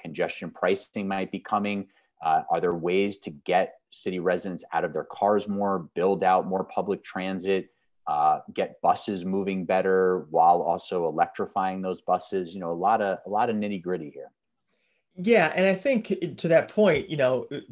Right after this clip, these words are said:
Speaker 2: talking just not about goals, but also the means to getting there. And that's where I think you'll see a lot of separation in the candidates. For instance, I mean, the, the, we're not gonna talk too much in detail because, you know, it's early in the race and these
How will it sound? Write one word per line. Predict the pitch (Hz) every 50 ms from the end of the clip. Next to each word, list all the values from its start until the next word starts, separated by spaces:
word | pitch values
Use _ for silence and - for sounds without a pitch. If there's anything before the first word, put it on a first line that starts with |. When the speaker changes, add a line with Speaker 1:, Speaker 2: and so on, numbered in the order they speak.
| 135
Speaker 2:
talking | - - - 180 180 180 - 180 160 - - -
just | - - 156 151 -
not | 165 147
about | 139 127 139 123 - 131 123
goals, | 147 147 151 147 139 131 123 123 117
but | 120 135 127
also | 123 131 131 - - - 127
the | 117
means | 120 123 123 131 131 123 117
to | - 131
getting | 113 123 123 123 120 117
there. | 113 113 113
And | 117 117
that's | 123 127 127 - -
where | 143 131 127
I | 120
think | 120 - 135 113 113
you'll | 123 120
see | 117 - 143 123
a | 120
lot | 131 135 127
of | 127
separation | - - 139 127 - 127 131 131 131 127 - 143 123 123 120 117 117 _ _ _ _ _ _ _ _ _ -
in | - 147
the | 135 127
candidates. | 123 - - 131 123 117 120 117 113 -
For | - - 131 131
instance, | 131 131 131 - - 139 123 120 123
I | 131
mean, | 135 131
the, | 135 131
the, | - 147 - _ -
we're | 147 156
not | 165 170 175
gonna | 165 147 139
talk | - - 156 143 139 -
too | - - 151
much | 147 139 - -
in |
detail | 127 - - 190 180 165
because, | 143 143 - - 151 131 135 131 117 - - - - - - - _ _
you | - 147 131
know, | 123 123 123
it's | 120 - -
early | 156 147 147 147
in | 139
the | 139 131
race | 135 135 131 131 - -
and | 127 123
these | 123 117 -